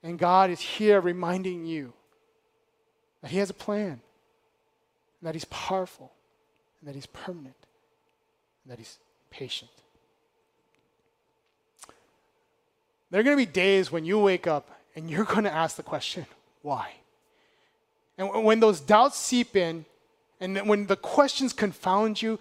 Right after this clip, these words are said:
my ask of you is on those days, please, do not be distracted by the blaming or the doubting. You, you can do that.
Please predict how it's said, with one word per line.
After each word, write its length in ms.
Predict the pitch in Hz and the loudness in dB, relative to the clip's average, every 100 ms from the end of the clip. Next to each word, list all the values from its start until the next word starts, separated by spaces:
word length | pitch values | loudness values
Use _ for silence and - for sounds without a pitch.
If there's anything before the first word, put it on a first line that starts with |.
| - - | -10 0
my 240 | 190 226 | 4 4
ask 520 | - 202 226 254 - - | 4 2 4 4 -2 -2
of 260 | 220 175 151 | -2 -2 -6
you 320 | 190 190 180 | -2 0 0
is 200 | 180 175 - | 0 -4 2
on 320 | 208 254 233 | 4 4 4
those 360 | 175 208 208 151 | 6 6 6 2
days, 360 | 185 185 185 | 4 4 4
please, 800 | - - 214 208 165 135 - - _ _ _ _ _ _ - | -2 -12 -4 -4 -4 -8 -14 -20 _ _ _ _ _ _ -8
do 140 | 202 | -4
not 440 | 196 185 214 233 233 | -2 2 4 4 2
be 120 | 220 | -4
distracted 1080 | 156 190 - - - 208 220 220 - 208 151 | -2 -2 -2 -6 -4 2 2 2 -2 -6 0
by 200 | 160 165 | 0 0
the 100 | 160 | -2
blaming 480 | 139 143 139 131 123 - _ _ - | -6 -8 -8 -12 -14 -20 _ _ -10
or 80 | |
the 120 | 160 151 | -6 -2
doubting. 360 | 147 143 139 | 0 0 0
You, 140 | 214 220 - | -2 -2 -2
you 160 | 220 - | 0 2
can 240 | 294 277 | 2 2
do 260 | 196 240 269 | 2 4 6
that. 380 | 190 107 113 | 4 0 -12